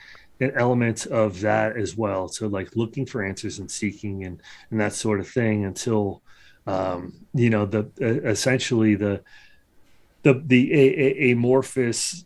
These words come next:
indefinable, uh, pain of, of, of whatever was driving uh, my existence. And by that time, it was so, uh, chemically necessary that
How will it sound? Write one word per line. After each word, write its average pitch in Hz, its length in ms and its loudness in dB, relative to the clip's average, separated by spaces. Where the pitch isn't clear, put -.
indefinable, 117 1120 0
uh, 104 480 -2
pain 117 360 0
of, 107 280 -2
of, 104 380 -2
of 107 300 -2
whatever 107 840 0
was 104 340 -4
driving 101 1500 -2
uh, 101 420 -4
my 104 120 -2
existence. 101 760 -2
And 95 200 -10
by 95 180 -4
that 104 220 -2
time, 92 300 -10
it 95 120 -8
was 95 200 -6
so, 98 460 -4
uh, 95 300 0
chemically 110 460 0
necessary 95 840 -2
that 92 220 -6